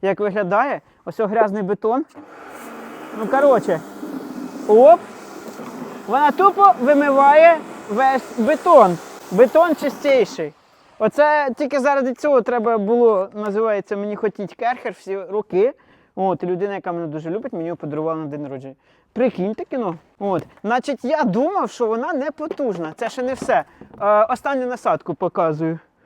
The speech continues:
Оп. Ну, вона звичайна. От. Але, щоб не царапати машину.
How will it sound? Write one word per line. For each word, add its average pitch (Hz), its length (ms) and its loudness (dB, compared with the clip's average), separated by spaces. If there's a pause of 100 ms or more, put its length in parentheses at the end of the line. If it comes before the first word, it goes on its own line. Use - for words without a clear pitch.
(260)
Оп. 262 300 4 (160)
Ну, 440 60 -4
вона 415 200 2
звичайна. 294 580 -2 (720)
От. 208 460 -4
Але, 220 380 2 (760)
щоб 214 200 -4
не 247 120 -2
царапати 254 500 -2
машину. 240 480 -2